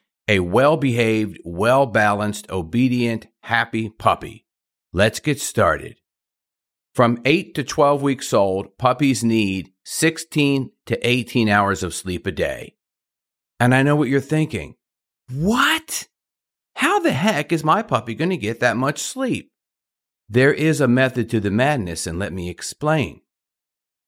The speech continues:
When a lot of people get a new puppy from the breeder or pet store or from wherever they get it, the puppies are usually around seven, eight, nine weeks old. And the first thing that all pet owners want to do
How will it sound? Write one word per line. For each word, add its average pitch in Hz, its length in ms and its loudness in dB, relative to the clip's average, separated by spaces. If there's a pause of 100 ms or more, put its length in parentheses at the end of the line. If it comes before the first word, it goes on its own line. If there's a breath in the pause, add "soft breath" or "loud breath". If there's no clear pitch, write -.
When 139 140 2
a 143 60 4
lot 139 280 2
of 190 40 -4
people 160 280 -4
get 139 160 0
a 131 80 2
new 135 160 2
puppy 120 560 -4 (160)
from 92 160 2
the 92 80 0
breeder 95 520 -2
or 78 160 -8
pet 92 280 -2
store 87 520 -4
or 98 140 -4
from 95 180 -6
wherever 107 360 0
they 117 180 -2
get 78 220 -4
it, - 240 -14 (640)
the 135 80 0
puppies 185 400 2
are 156 60 4
usually 127 460 2
around 110 280 2
seven, 110 560 0
eight, 85 260 -10
nine 90 280 -2
weeks 104 260 -6
old. - 320 -8 (560)
And 127 160 4
the 123 60 2
first 180 360 0
thing 143 260 2
that 101 180 -2
all 120 460 2 (200)
pet 139 240 0
owners 92 340 -2
want 90 200 -4
to 85 60 -4
do 131 440 -2